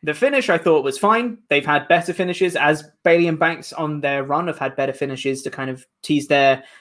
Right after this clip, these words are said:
you know, the tension they've got and working together and not working together and all that stuff that they've done. This, it was a fine finish. Uh, it, it looked pretty fluid in that, uh, Cross hit her,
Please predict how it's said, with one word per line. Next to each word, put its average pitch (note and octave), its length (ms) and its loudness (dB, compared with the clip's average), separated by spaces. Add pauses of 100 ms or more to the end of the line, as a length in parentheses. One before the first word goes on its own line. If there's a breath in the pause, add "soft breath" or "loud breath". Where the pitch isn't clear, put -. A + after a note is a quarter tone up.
(240 loud breath)
you C#3+ 100 -4
know, A#2 180 -6 (100)
the C3+ 140 0
tension D#3+ 380 -4
they've C#3 220 0
got C#3+ 300 4
and B2+ 120 -4
working C3+ 300 0
together C3+ 500 0
and B2 80 -8
not C3 160 -2
working D3 300 0
together C3+ 380 0
and B2+ 280 -6
all E3 140 4
that D3 160 4
stuff C#3 180 0
that C#3+ 80 -6
they've C3+ 200 0
done. C#3 340 0
This, - 320 -4
it G#3+ 100 -4
was G#3 160 4
a F#3+ 80 4
fine F3 360 2
finish. F#3+ 500 0
Uh, C#3+ 320 2
it, - 100 -4
it D3 160 -2 (400)
looked G3+ 320 0
pretty D3+ 180 0
fluid C3+ 380 0 (420 soft breath)
in D3+ 200 0
that, C#3+ 280 2
uh, C3+ 360 2
Cross F3+ 320 2
hit D#3 240 -2
her, C3+ 440 4